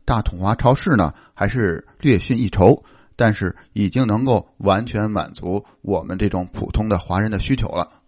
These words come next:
在我们五六年前刚定居温莎的时候啊，在这里也有几个小规模的亚洲超市，或者是咱们华人开的，或者是越南人开的，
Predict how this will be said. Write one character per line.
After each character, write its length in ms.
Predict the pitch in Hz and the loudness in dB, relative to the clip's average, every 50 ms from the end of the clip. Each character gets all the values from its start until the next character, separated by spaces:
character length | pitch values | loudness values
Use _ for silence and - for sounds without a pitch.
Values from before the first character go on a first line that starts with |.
| - - _ _ _ _ _ _ | -20 -20 _ _ _ _ _ _
在 220 | _ - - 156 139 | _ 2 4 4 4
我 60 | 110 | 4
们 280 | 95 104 113 123 123 - | 2 2 0 0 -2 -4
五 120 | - 117 107 | -2 0 2
六 120 | 98 95 | 2 4
年 160 | 98 107 127 | 4 4 2
前 300 | 135 - 110 113 127 - _ _ _ _ _ _ - | 4 4 2 2 2 0 _ _ _ _ _ _ -6
刚 260 | - 160 147 151 160 147 | -2 -2 0 -2 -2 -4
定 180 | - 147 120 | -2 -2 -2
居 160 | 107 - 139 127 | 0 2 0 2
温 180 | 131 147 147 | 4 2 2
莎 200 | 139 170 165 160 | 2 2 0 0
的 60 | 131 101 | 0 -2
时 120 | - 80 | -6 -6
候 120 | 76 90 80 | -4 -4 -6
啊， 140 | 71 - _ _ _ _ _ _ _ | -6 -8 _ _ _ _ _ _ _
在 260 | - 117 104 98 85 | 0 0 2 2 0
这 160 | - - 143 | 2 2 4
里 240 | 123 101 - - 87 _ _ _ _ | 4 4 2 -2 -8 _ _ _ _
也 280 | - 95 87 87 113 143 | -4 0 2 2 4 4
有 120 | 131 120 | 4 2
几 200 | 120 - - - | 0 -2 -10 -8
个 260 | - - 87 87 87 87 | -4 -2 -2 -2 -2 -4
小 280 | - - - 90 - | -6 -2 0 0 0
规 260 | - - - 127 135 | 0 4 6 6 6
模 220 | 127 120 98 80 80 | 6 4 0 -2 -2
的 240 | 80 80 80 78 - _ - _ _ | -2 -2 -4 -6 -8 _ -20 _ _
亚 180 | - 98 85 85 | -4 -2 -2 0
洲 100 | 101 104 | 0 -2
超 200 | 104 - 127 131 | 0 2 2 2
市， 260 | 131 - 131 - _ _ _ _ _ _ | 2 0 -4 -6 _ _ _ _ _ _
或 160 | - - 139 | -2 0 0
者 100 | 113 92 | 0 0
是 200 | 76 - - 101 | -2 -4 -6 -4
咱 160 | - 85 85 | -4 -4 -4
们 80 | 95 98 | -4 -4
华 160 | - 104 98 | -2 -2 0
人 100 | 107 117 | 0 -2
开 220 | 117 - 143 139 135 | 0 2 4 4 4
的， 160 | 104 - _ _ _ _ | 2 0 _ _ _ _
或 220 | _ - - 127 104 | _ -2 2 2 2
者 120 | - 67 | 2 0
是 400 | - - 107 101 98 85 - - _ | -8 -4 0 0 0 0 -2 -6 _
越 140 | - 170 143 | 0 0 0
南 100 | 101 87 | 0 0
人 100 | - - | -4 -6
开 200 | 92 - 104 85 | -8 -6 -6 -6
的， 120 | - - | -6 -8